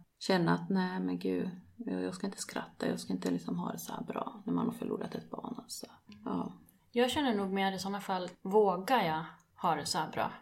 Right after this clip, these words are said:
Speaker 2: Om jag vågar då, då vara så där lycklig, då är det som att då kanske det händer något.
Speaker 1: Mm.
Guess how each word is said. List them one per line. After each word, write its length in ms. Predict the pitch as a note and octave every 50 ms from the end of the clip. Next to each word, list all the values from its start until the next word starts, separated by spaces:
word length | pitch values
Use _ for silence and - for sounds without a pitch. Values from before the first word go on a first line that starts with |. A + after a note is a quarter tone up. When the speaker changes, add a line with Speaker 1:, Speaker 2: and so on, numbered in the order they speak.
| -
Speaker 2:
Om 160 | - - G3+ G3
jag 80 | G3 F#3+
vågar 480 | G3 G3 F#3+ F#3+ F#3+ F#3+ B3+ B3+ A3
då, 140 | G3+ G3 F#3
då 720 | F3+ F3 E3+ F3 - - - - - _ _ _ - - -
vara 160 | G3+ A#3+ A#3+
så 120 | A#3 A#3 F#3+
där 120 | F#3 E3+
lycklig, 460 | D#3 D#3 - - - - E3+ E3+ F3+
då 80 | F#3+ A3
är 100 | G#3+ F#3+
det 80 | F3 E3+
som 160 | F3 F3 E3+
att 220 | E3 E3 E3 - D3 - D3 - - -
då 100 | - G3+
kanske 320 | G3 G3+ F#3+ F3+ - F3+ F3
det 260 | F3+ F3 E3+ E3 E3 - -
händer 300 | - - G3+ F3+ D#3+ -
något. 360 | E3 - E3+ - - - - - _ - - -
Speaker 1:
Mm. 420 | G3+ F#3+ F#3+ F3+ F3+ - F#3+ F#3+